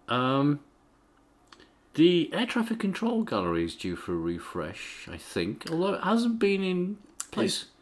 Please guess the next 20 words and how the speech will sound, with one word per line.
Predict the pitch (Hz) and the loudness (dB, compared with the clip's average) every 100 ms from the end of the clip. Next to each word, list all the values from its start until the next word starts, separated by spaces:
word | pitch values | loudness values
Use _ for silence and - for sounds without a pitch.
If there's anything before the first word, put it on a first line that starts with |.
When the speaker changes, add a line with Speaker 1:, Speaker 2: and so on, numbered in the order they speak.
| - | -6
Speaker 2:
not | 139 147 - | 0 0 4
been | |
in | 156 | 4
place | - 135 127 | 8 6 6
as | - 95 | 4 4
long | 98 95 | 4 2
as | 90 | 2
the | 90 | 0
N | 85 | 4
P | 107 | 8
L | 113 | 8
gallery | 95 87 87 | 8 4 4
has, | 98 98 | 0 -2
or | 98 | -4
some | 107 | -4
of | 95 | 0
our | 101 107 | 2 4
other | 101 | 2
galleries, | 110 95 98 95 | 2 2 2 2
but, | - 107 - | 6 6 6